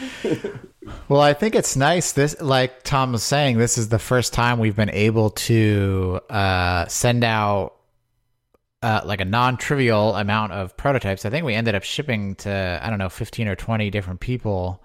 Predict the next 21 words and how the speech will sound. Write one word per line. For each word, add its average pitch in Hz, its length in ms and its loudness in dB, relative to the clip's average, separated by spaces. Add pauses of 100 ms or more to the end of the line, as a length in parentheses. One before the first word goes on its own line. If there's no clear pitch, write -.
(520)
Um, 98 760 -2 (600)
and 104 320 0
they've 101 160 -2
had, 107 440 -2
you 107 120 -2
know, 82 260 -2 (100)
several 107 420 0
weeks 101 380 -2
or 87 200 -2
even 90 320 -6
maybe 90 240 -6
a 87 40 -6
couple 98 260 -6
months 92 480 -4
to 92 400 -6
play 101 220 -6
around 101 280 -2
with 131 140 -4
it. 175 200 -2
So 113 460 0 (380)
I, 113 140 -2